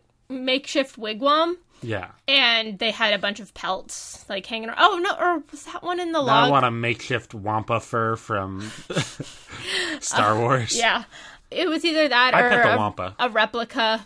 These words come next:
Speaker 1: I pet a wampa. Um, porg. Really wanna pet a porg.
Speaker 2: Oh, yeah. Who doesn't?
Speaker 1: Are they fur? They have feathers.
Speaker 2: No, it's fur.
Speaker 1: It is fur. But
Speaker 2: Yeah.
Speaker 1: how do they fly with fur?
Speaker 2: I don't know. It's Star Wars.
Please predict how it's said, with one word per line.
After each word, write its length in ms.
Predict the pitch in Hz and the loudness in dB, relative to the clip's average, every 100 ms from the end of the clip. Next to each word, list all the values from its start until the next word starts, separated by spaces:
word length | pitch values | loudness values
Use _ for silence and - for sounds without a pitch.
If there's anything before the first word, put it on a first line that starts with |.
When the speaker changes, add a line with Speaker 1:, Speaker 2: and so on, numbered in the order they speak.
| - | -12
Speaker 1:
I 100 | 240 | -14
pet 180 | - 226 | -14 -14
a 40 | |
wampa. 440 | - - 233 - - - - - | -14 -14 -10 -12 -12 -20 -20 -8
Um, 680 | 220 220 214 208 202 190 240 _ - | -2 2 2 -2 -8 -14 -18 _ -20
porg. 440 | - 196 76 62 - _ _ _ _ | -8 -4 -4 -6 -14 _ _ _ _
Really 300 | - 135 202 | -12 -6 -6
wanna 160 | 190 220 | -6 -10
pet 160 | - | -12
a 40 | - | -12
porg. 320 | - - - - _ _ - | -12 -12 -14 -18 _ _ -4
Speaker 2:
Oh, 160 | 113 | -2
yeah. 180 | 98 87 | -2 -4
Who 140 | 95 117 | -6 -2
doesn't? 380 | 110 104 85 _ - _ _ - _ _ | -2 -2 -12 _ -20 _ _ -20 _ _
Speaker 1:
Are 140 | 285 294 | -8 -4
they 160 | 359 | -4
fur? 440 | 381 - 262 294 339 | -6 -2 2 2 0
They 140 | 226 370 | -2 -2
have 120 | 440 | -2
feathers. 720 | - 523 349 185 185 220 - - - | 2 2 2 -2 -2 -8 -12 -16 -6
Speaker 2:
No, 220 | 175 139 | 0 0
it's 160 | 107 | -2
fur. 260 | - 135 110 | -6 -2 0
Speaker 1:
It 120 | 254 262 | 4 2
is 220 | 427 - | 2 -4
fur. 360 | - 523 539 - _ _ _ _ _ - | -2 0 0 -2 _ _ _ _ _ -4
But 100 | 302 | -2
Speaker 2:
Yeah. 80 | 233 | 0
Speaker 1:
how 100 | 381 | 0
do 100 | 427 | 0
they 100 | 440 | -4
fly 460 | - - 381 523 508 | -4 2 6 8 6
with 140 | 415 - | 4 -2
fur? 520 | - 269 214 190 - _ - _ - | -4 2 4 2 -2 _ -20 _ -4
Speaker 2:
I 140 | 165 | 0
don't 120 | 123 90 | 0 -2
know. 280 | 90 117 | -8 -6
It's 260 | 151 139 - | -8 -8 -10
Star 320 | - 175 131 | -6 0 0
Wars. 400 | 107 95 92 - | 0 -4 -8 -16